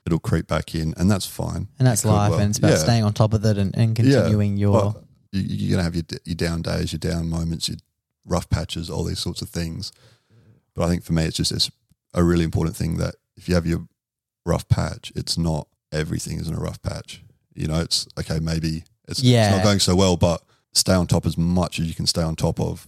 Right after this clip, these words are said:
Speaker 2: Yeah, yeah.
Speaker 1: Because if you let everything go and everything spiraling out of
Speaker 2: Yep.
Speaker 1: control, it gets so much worse. And that's how it goes from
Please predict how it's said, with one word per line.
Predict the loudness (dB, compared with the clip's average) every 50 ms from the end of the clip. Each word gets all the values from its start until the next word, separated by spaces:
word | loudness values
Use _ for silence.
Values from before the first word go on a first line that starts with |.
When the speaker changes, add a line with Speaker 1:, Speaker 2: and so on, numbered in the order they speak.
| _ _ -2
Speaker 2:
Yeah, | 2 2 4 4
yeah. | 4 2 2 0 0 -2 -6 _ _ _ _ -4
Speaker 1:
Because | -2 0 2 0 0
if | -2 -4 -6
you | -14 _ -14 -6 0
let | 2 2 2 2 0
everything | 0 0 0 0 -2 -2 -2 -2 -2 0
go | 0 0 0 0
and | 0 -2 -4 -4
everything | -2 -2 -2 -2 -2 -4 -4 -4
spiraling | -4 -4 -4 -2 -4 -2 -4 -4 -4
out | -6 -8
of | -6 -2
Speaker 2:
Yep. | 0 2 2
Speaker 1:
control, | 2 0 -2
it | -6 -6 -8
gets | -8 -2 0
so | 2 2 2 2 2 2 2 2
much | 2 0 -2 -4 -4
worse. | -2 -2 0 0 0 0
And | 0 0
that's | 0 0 -2 0
how | 0 0 0 0
it | -2
goes | -2 -2 -2 0 -2
from | -2 0 0 0 0 -4 -6 -10